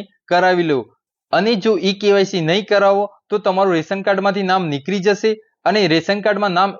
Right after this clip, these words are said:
ફરીથી એડ કરવા માટે તમારે તાલુકા અથવા તો મામલતદાર કચેરીના ધક્કા ખાવા પડશે. તેથી મિત્રો જો તમારે તાલુકા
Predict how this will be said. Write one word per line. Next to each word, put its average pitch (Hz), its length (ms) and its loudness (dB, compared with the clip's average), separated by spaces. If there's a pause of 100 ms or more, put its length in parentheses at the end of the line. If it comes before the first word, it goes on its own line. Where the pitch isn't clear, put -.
(120)
ફરીથી 175 380 0
એડ 185 180 0
કરવા 190 260 2
માટે 190 240 0 (280)
તમારે 185 280 0
તાલુકા 175 560 0 (240)
અથવા 175 300 0
તો 202 120 -2
મામલતદાર 185 480 0
કચેરીના 175 640 -2 (200)
ધક્કા 170 340 -2
ખાવા 156 360 0 (200)
પડશે. 180 380 0 (280)
તેથી 185 280 0
મિત્રો 214 360 -2 (260)
જો 156 180 0
તમારે 196 360 0
તાલુકા 180 500 0